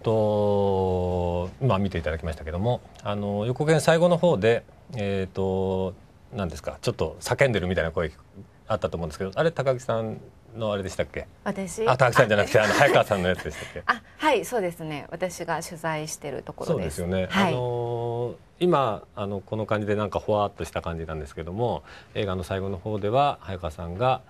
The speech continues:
Speaker 1: あの、なんていうんですか、えーっと、どんどん突っ込んでいって、あの、待ち伏せをしてこう突っ込んでいくシーンみたいなのがあって、非常になんか、あそこのシーンが印象深く面白かったですけど、まあ、あの、ユーアールについてはまた後でお話伺うとして、
Speaker 2: はい。
Speaker 1: あの、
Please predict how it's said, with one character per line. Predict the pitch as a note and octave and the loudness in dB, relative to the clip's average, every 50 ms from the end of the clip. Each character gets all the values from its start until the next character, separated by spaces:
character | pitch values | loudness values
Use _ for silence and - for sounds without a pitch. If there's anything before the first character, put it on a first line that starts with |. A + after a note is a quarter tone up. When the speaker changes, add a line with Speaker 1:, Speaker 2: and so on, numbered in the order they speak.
| - - - - _ - | -20 -20 -20 -20 _ -16
Speaker 1:
あ | - E2 D#2 | -14 -12 -10
の、 | D#2 D#2 D2+ D#2 E2 E2 | -10 -10 -10 -10 -10 -10
な | D#2+ D#2 | -10 -10
ん | D2 | -10
て | - - | -12 -12
い | |
う | - | -14
ん | - | -14
で | |
す | - - | -14 -14
か、 | - - - - - _ - - _ | -14 -16 -16 -16 -20 _ -20 -20 _
え | - D#2 D2 D2 | -14 -14 -14 -14
ー | |
っ | C#2+ - | -14 -10
と、 | - D2+ D2+ D#2 D#2 D#2 | -8 -8 -6 -6 -4 -2
ど | F2 F#2 | -2 -2
ん | F2 D2+ | 0 -2
ど | D2+ C#2+ | -2 -4
ん | C#2+ - - - - - - - - - | -6 -10 -16 -20 -20 -20 -20 -20 -16 -10
突 | - - | -8 -6
っ | - | -2
込 | - A2 A2 | 0 0 2
ん | G2 | 2
で | E2 D#2 | 0 -2
い | |
っ | D2 | -2
て、 | - - - F#2+ D#2 C2+ - - - _ - - | -4 0 0 0 0 0 -4 -10 -20 _ -18 -10
あ | - - E2 | -8 -6 -6
の、 | D#2 D2+ D2 D2 | -6 -8 -8 -2
待 | E2+ F2 F#2 - | -2 -2 0 0
ち | A#2+ | 2
伏 | A2 A#2 G#2+ | 2 2 2
せ | - G#2+ | 2 2
を | G#2 G2+ | 0 0
し | G2 - | -2 -4
て | - F#2 | -6 -4
こ | - G2+ | -4 -6
う | F#2+ | -6
突 | - | -4
っ | - | -4
込 | - F#2+ | -4 -4
ん | E2+ | -4
で | E2 | -4
い | D#2 | -8
く | - - - - D#2+ D2+ | -10 -16 -16 -12 -10 -8
シ | - - | -8 -6
ー | F2 | -6
ン | D#2+ | -6
み | D2+ | -6
た | - | -6
い | D2 | -8
な | D2 | -6
の | C#2+ D2 D2 | -8 -8 -8
が | D2+ | -8
あ | D2+ | -8
っ | D2 | -8
て、 | - - - G2 F#2 - - - - - - - | -6 0 0 0 0 -2 -6 -18 -20 -20 -12 -8
非 | - F#2+ | -4 -2
常 | G2 F#2 | 0 0
に | F#2 F2+ | 0 0
な | F2+ F2 | -2 -2
ん | E2 | -2
か、 | - C2+ C2+ - - | -4 -4 -4 -4 -6
あ | A2 F#2+ | -8 -8
そ | - F2+ | -6 -6
こ | - G2 | -4 -4
の | F#2 E2+ | -4 -4
シ | - - F2 | -6 -6 -6
ー | D#2+ | -6
ン | |
が | C#2+ C#2+ C#2+ - - - - - _ _ - - | -6 -8 -8 -10 -16 -20 -20 -20 _ _ -12 -8
印 | F#2+ D#2+ D2+ - | -6 -6 -6 -6
象 | - D#2 | -6 -6
深 | C#2+ D2 C#2+ - C#2 C#2+ | -6 -6 -8 -8 -10 -10
く | - - - - - - | -10 -14 -16 -16 -16 -14
面 | F#2 E2 D2 | -12 -12 -10
白 | - E2 D2+ | -12 -12 -12
か | - | -12
っ | - | -12
た | - | -12
で | C#2 - | -14 -14
す | - | -8
け | - F#2+ | -8 -4
ど、 | F#2+ G#2+ F2+ - - - - - - - - | -2 0 -2 -2 -4 -10 -16 -16 -18 -6 0
ま | - F3+ E3+ A#2 - - - - - - - - | 2 4 4 2 0 -6 -12 -20 -20 -20 -14 -6
あ、 | - B2+ | -4 -4
あ | A#2+ | -2
の、 | A#2+ A#2 A#2+ A#2 A#2+ A#2 A#2 A2+ A#2 A#2 A#2 A#2 A#2+ A#2 B2 A#2+ B2 C#3 | -2 -2 -4 -4 -4 -4 -4 -4 -4 -6 -6 -6 -6 -8 -8 -8 -6 0
ユ | D3+ E3 | 4 4
ー | F#3+ | 6
ア | G3 | 6
ー | |
ル | F3 | 4
に | C3+ | 2
つ | - C3 | 0 0
い | A#2+ | 0
て | - | 0
は | F2 E2+ | -2 -2
ま | E2+ | -2
た | - G2 | -2 -2
後 | G2+ - - | -2 -4 -4
で | D2+ D2+ D2 C2+ - | -6 -6 -8 -8 -8
お | G2 | -8
話 | F2 E2+ D#2+ - F2 | -8 -8 -6 -8 -10
伺 | D#2+ - F2 E2 E2+ E2+ | -8 -6 -4 -2 -2 -4
う | E2+ | -4
と | - - - | -6 -8 -10
し | - - - | -10 -6 -2
て、 | - B2+ G#2+ D2+ C#2 D2+ | 0 2 2 2 -2 -4
Speaker 2:
は | - - F#2+ G2+ | -8 -6 -4 -4
い。 | G#2 | -2
Speaker 1:
あ | |
の、 | F2+ E2+ E2+ F2 E2+ E2 E2+ E2+ E2 E2+ E2+ E2+ E2+ E2+ E2 D#2+ E2 E2+ F2 | -2 -4 -4 -4 -6 -6 -6 -6 -8 -8 -8 -8 -8 -8 -8 -10 -10 -10 -12